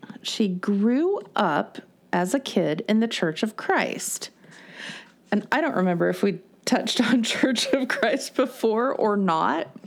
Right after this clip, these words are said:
um, but in their church, the women aren't even allowed to speak in the church.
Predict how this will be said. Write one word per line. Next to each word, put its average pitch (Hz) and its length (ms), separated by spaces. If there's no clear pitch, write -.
um, 180 460
but 190 480
in 254 220
their 277 180
church, 262 540
the 214 140
women 220 540
aren't 208 260
even 208 200
allowed 185 380
to 165 60
speak - 680
in 196 100
the 165 100
church. - 460